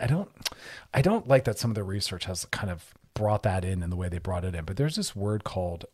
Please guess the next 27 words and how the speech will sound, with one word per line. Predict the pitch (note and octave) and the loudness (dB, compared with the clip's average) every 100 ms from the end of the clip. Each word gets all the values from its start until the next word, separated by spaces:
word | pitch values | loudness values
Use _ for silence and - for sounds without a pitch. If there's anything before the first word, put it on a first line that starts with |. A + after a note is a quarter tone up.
| - | -8
love | F#2 F#2 F#2 - | -2 0 0 -4
bombing. | D2+ C#2 C2+ - - - - _ _ _ _ _ _ _ _ _ _ - - | -10 -10 -12 -14 -18 -20 -20 _ _ _ _ _ _ _ _ _ _ -14 -4
Now, | A2+ B2 F2 - - - - - | 0 0 -2 -12 -18 -18 -18 -8
again, | D3 C#3 B2 - - - | -2 0 0 -2 -18 -12
I | A#2+ | -2
want | C3+ D#3 | 0 0
people | - D3+ D3 | -2 -2 0
to | |
be | A#2+ A#2+ | 0 -2
vulnerable | G2+ G2+ G#2 C#3 | -2 -2 -2 -2
and | C#3 | -2
express | - - A2 G2+ | -2 -2 -2 -4
how | - F2 | -4 -6
they | G2+ | -6
feel | - G2 F#2+ | -6 -6 -6
when | D#2 | -8
they | A2+ | -8
feel | B2+ D2 A#2+ | -10 -10 -6
it. | C3 - | -6 -4
I | |
don't | G#2+ G2+ | -6 -4
want | G#2 | -8
people | - G#2 G2+ G2 | -10 -12 -10 -8
to | - G2 F2+ F2 _ - | -8 -8 -10 -12 _ -6
needlessly | A2 A2 A2+ G2+ G2 - G2 | -2 0 -2 -4 -4 -2 -4
hold | G2 - - C3 | -4 -6 -8 -6
back. | D#2+ D#2 - - | -8 -8 -12 -14